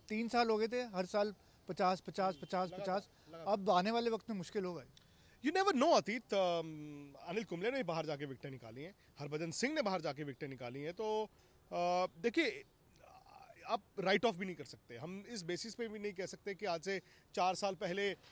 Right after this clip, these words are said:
Speaker 2: साउथ अफ्रीका में फेल हो गए थे, फिर न्यूजीलैंड में बाहर बैठ गए, England जाके fail हो गए, Australia में फेल हो गए। तो ज़रूरी नहीं है कि इस बार भी ऐसा होगा। आप, अ, हर बड़ा खिलाड़ी अपने आप को रीइन्वेंट तो करता ही है, अ,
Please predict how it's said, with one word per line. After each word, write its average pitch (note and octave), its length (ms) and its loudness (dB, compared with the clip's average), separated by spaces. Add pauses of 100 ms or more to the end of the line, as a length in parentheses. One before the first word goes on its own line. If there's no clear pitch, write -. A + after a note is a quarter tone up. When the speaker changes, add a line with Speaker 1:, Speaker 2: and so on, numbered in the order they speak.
(280)
Speaker 2:
साउथ E3+ 260 0
अफ्रीका F#3+ 320 2
में G3+ 100 0
फेल F#3+ 240 -2
हो F3 120 -2
गए F3+ 160 -4
थे, F3+ 280 -4
फिर E3+ 140 -10
न्यूजीलैंड E3 320 -6
में D#3 100 -4
बाहर D#3+ 220 0
बैठ F3 180 -2
गए, F3 260 -2 (320)
England F#3+ 260 2
जाके F3 220 0
fail F#3 220 -4
हो F3+ 140 -4
गए, F3+ 120 0
Australia E3+ 400 0
में G3 60 -2
फेल F3+ 220 -4
हो E3 80 -2
गए। F3 160 -6 (320)
तो A3+ 60 -2
ज़रूरी G#3 280 2
नहीं D4+ 100 0
है E4 60 -2
कि D4+ 80 -2
इस G#3+ 200 -4
बार F#3 200 2
भी F3 100 -4
ऐसा C3+ 200 -4
होगा। G#2 300 -14 (360)
आप, F#3+ 380 -2
अ, A3 220 -2
हर G#3 180 -2
बड़ा E3+ 340 -6
खिलाड़ी E3 340 -10
अपने E3+ 200 -10
आप D#3+ 100 -10
को F3 100 -10
रीइन्वेंट E3+ 400 -8
तो G3 100 -12
करता D3+ 280 -10
ही C#3 80 -6
है, A#2 120 -10
अ, - 40 -20